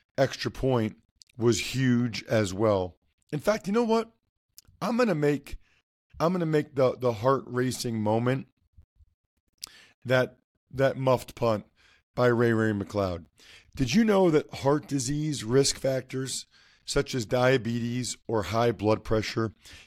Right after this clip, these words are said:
can increase your chance of a heart attack by up to two X? Learn more and assess your heart risk factors at check your heart risks dot com.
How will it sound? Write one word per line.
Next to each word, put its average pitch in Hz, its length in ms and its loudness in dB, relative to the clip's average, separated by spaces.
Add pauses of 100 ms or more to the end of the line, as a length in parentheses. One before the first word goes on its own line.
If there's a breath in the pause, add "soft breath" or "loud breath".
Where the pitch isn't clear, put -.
(120)
can 123 160 0
increase 120 540 0
your 127 120 0
chance 120 400 0
of 107 60 -4
a 110 80 2
heart 104 160 0
attack 120 420 0
by 113 140 2
up 110 140 0
to 120 100 -6
two - 340 -2
X? 123 400 0 (560 loud breath)
Learn 180 320 2
more 131 440 0 (360 soft breath)
and 135 120 0
assess 151 440 -2
your 143 180 -4
heart 139 300 2
risk 131 300 -4
factors 107 600 -8 (440 soft breath)
at 143 220 -2
check - 420 -2
your 147 200 -6
heart 127 300 0
risks 127 380 -6
dot 120 360 -4
com. 120 260 -4